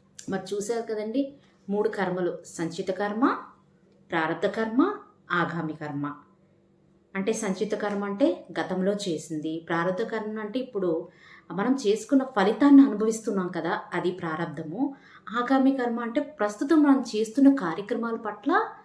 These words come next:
కలుస్తూ ఉంటుంది, అంటే పోగవుతూ ఉన్నది. మరి ఈ రకాల మూడు కర్మల గురించి చాలా చక్కగా వివరించి చెప్పారు. మరి, ఆ, నెక్స్ట్ పార్ట్లో మనం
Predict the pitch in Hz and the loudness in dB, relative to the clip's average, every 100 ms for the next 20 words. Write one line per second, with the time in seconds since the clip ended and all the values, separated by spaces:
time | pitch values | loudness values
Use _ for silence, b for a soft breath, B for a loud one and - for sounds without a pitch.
0 | b b b - 285 330 - 330 254 196 | b b b 6 8 8 8 6 8 4
1 | 180 156 160 202 240 233 240 247 226 226 | -4 -6 -6 -6 2 8 10 10 6 6
2 | 180 165 151 143 b b b 185 175 180 | 2 0 -2 -6 b b b -6 -4 -2
3 | 196 196 175 233 254 220 196 190 196 185 | -2 -2 -2 -2 -2 0 0 0 -2 -2
4 | 190 190 196 190 190 226 190 170 170 165 | -2 -2 -2 -2 -4 -6 -6 -8 -8 -12
5 | - 170 180 175 170 170 - - - 165 | -14 -10 -6 -4 -4 -6 -8 -10 -8 -2
6 | 285 277 b b b b b 180 160 160 | -2 -4 b b b b b -8 -6 -6
7 | - _ _ - 170 165 165 165 160 165 | -10 _ _ -8 -4 -2 -4 -6 -8 -4
8 | 208 202 - 196 180 - 196 170 - 214 | -4 -6 -4 -2 -2 -6 -2 -2 -2 -4
9 | 370 B B B _ 185 170 175 | -4 B B B _ -8 -6 -8